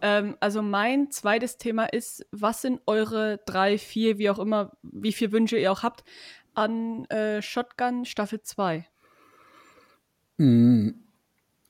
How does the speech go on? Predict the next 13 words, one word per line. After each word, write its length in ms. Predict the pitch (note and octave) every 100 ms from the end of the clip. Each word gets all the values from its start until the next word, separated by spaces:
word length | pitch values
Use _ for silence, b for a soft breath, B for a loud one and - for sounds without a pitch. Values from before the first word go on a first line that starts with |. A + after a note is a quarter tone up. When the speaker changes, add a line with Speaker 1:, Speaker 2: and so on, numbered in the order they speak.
| _
Speaker 2:
ich 160 | - -
möchte 840 | C3 B2 - C3 B2 A#2+ A#2 - - _ _ _ _ _ _ _ -
nicht, 380 | C3 B2+ -
dass 140 | C3 -
diese 240 | A#2+ A#2
Staffel 380 | - B2 B2+ B2
so 140 | A2
ein 120 | F#2+ F#2
Stückwerk 720 | - - C3+ - B2+ B2 -
wird 240 | B2+ -
wie 80 | A2+
die 160 | F#2+ F2+
erste, 500 | G2 - E3+ E3+